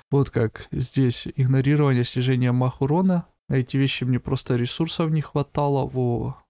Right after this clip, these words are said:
уже хватает, слушайте. Можно создать.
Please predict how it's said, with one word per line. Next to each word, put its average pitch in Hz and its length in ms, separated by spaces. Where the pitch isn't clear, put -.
уже 127 220
хватает, 143 680
слушайте. 147 680
Можно 135 380
создать. 127 760